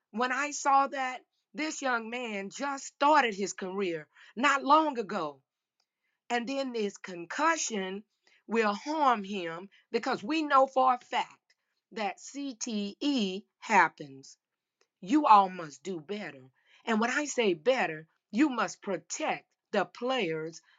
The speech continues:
at all costs. I don't care if you want to win.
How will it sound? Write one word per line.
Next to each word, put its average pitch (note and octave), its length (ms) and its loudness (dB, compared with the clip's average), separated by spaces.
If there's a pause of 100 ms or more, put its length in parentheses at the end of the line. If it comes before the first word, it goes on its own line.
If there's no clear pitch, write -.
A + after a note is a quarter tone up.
at G3+ 260 6
all G3+ 360 6
costs. D3 580 -8 (920)
I E4 120 -4
don't A3 260 -6
care G#3 420 -4 (300)
if A3+ 160 -10
you A3+ 120 -6
want G#3 300 -4
to F#3 80 -10
win. F#3+ 640 -4